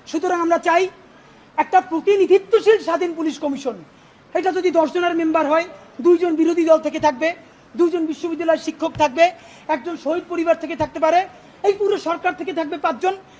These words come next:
বাকি পাঁচজন অন্য স্টেক থেকে। যদি সেটা হয়, তাহলে ন্যূনতম তাকে কিন্তু একটা কন্ট্রোল করা যাবে।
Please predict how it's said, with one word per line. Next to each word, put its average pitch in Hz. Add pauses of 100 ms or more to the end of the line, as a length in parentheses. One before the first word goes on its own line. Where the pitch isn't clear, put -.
(180)
বাকি 349
পাঁচজন 359
অন্য 330
স্টেক -
থেকে। 269 (460)
যদি 339
সেটা 339
হয়, 277 (300)
তাহলে 370
ন্যূনতম 381
তাকে 330
কিন্তু 302
একটা 302
কন্ট্রোল 285
করা 262
যাবে। 208